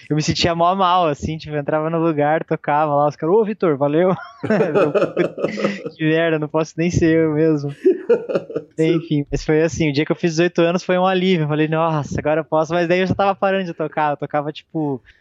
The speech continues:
Speaker 1: uma vez por semana, e olha lá, assim, eu tava tocando bem menos, tipo,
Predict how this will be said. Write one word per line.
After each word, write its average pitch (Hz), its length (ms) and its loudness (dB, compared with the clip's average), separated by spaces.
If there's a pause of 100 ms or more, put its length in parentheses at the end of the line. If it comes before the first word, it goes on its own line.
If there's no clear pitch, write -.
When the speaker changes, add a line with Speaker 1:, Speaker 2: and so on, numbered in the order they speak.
(300)
Speaker 1:
uma 180 320 2
vez 156 200 2
por - 140 -6
semana, 143 1200 2
e 143 180 -2
olha 156 240 4
lá, 135 280 2
assim, 123 360 -8
eu 120 60 -12
tava 131 200 -2
tocando 135 320 -2
bem 135 400 2
menos, 123 480 0
tipo, - 240 -12